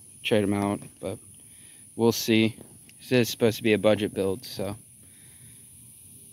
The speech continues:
hopefully we can figure something out with it.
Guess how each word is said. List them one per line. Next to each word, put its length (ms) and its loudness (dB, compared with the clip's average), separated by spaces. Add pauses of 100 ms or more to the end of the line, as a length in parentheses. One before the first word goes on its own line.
(220)
hopefully 460 4
we 140 2
can 220 -4 (380)
figure 220 -4
something 320 -2
out 180 -4
with 200 -6
it. 160 -4